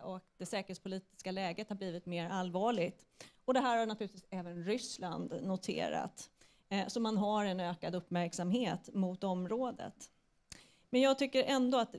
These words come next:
det, det finns en poäng att sätta in deras ambitioner i en, ett större sammanhang. Eh, Ryssland kan aldrig, som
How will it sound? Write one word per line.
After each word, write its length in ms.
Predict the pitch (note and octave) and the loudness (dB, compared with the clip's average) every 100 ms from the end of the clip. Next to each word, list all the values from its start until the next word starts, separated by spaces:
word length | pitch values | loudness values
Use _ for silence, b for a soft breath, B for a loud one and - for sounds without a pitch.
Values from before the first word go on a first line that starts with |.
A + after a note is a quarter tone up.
| - | -2
det, 160 | A3+ | 0
det 160 | G#3+ A#3+ | 0 -2
finns 200 | B3 A#3 | -2 -2
en 100 | A#3 | -2
poäng 380 | B3 B3+ A3+ G#3+ | -2 0 0 -2
att 100 | G#3 | -4
sätta 200 | G#3+ A3 | -4 0
in 220 | A3+ A3 | 2 2
deras 220 | G#3 G3 | 2 0
ambitioner 680 | G3 F#3+ - A3 G#3 F#3+ - | -2 -2 0 2 2 0 0
i 100 | G3+ | 0
en, 220 | G3 G3 - | 2 0 -2
ett 200 | F#3+ F#3 | -4 -6
större 440 | - - C4 A#3 G#3+ | 2 10 10 10 6
sammanhang. 760 | G#3+ F#3+ E3+ F3 E3 - - - b b - | 4 2 2 0 -4 -6 -10 -14 b b -6
Eh, 200 | G3+ F#3+ | -2 2
Ryssland 460 | G#3+ A3+ A#3 G#3+ | 4 4 2 2
kan 180 | G#3+ G#3 | 2 2
aldrig, 680 | A#3 G#3+ G3 G3+ A3 F#3+ E3 | 2 2 2 2 2 2 -2
som 280 | - G3 - | -8 -6 -6